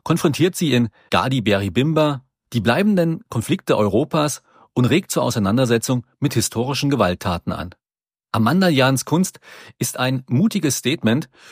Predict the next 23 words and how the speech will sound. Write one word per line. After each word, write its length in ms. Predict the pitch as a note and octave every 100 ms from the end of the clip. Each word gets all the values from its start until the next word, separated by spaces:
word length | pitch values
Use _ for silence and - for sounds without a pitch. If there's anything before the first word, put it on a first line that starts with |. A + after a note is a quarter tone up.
| -
über 200 | D3 C3+
das 180 | A#2 -
zeitgenössische 640 | - A2 - C#3 B2+ A#2+
Leben, 460 | F#2 G2 D3 D3+ - _ _ _ -
die 60 |
komplexen 500 | B2+ C3+ D3+ G#3+ -
Erzählungen, 680 | D3 G2+ C3 E3+ E3+ E3 E3 - _ _ -
die 80 | A2+
es 120 | -
prägen, 540 | - G2 C3+ D#3+ C#3 _ _ -
und 200 | G#3 -
eine 180 | C3 A#2
Herausforderung, 880 | G2+ F#2+ D3 - D3+ C#3+ C#3+ C#3 - _ _ _
uns 200 | G3+ A3
mit 100 | C#3+
den 120 | A2+
ethischen 520 | A2 B2+ - D3+ D3+ C3+
und 160 | F3 D#3
moralischen 540 | G#2 F2+ A2+ C3+ C#3
Dimensionen 600 | A2 G#2+ F#2+ G2+ B2 B2
unserer 260 | A#2 G#2+ F#2+
Gesellschaft 580 | F2 F#2 A2 B2+ -
auseinanderzusetzen. 960 | A#2+ C3+ A#2+ F#2 - F#2 E2 - E2+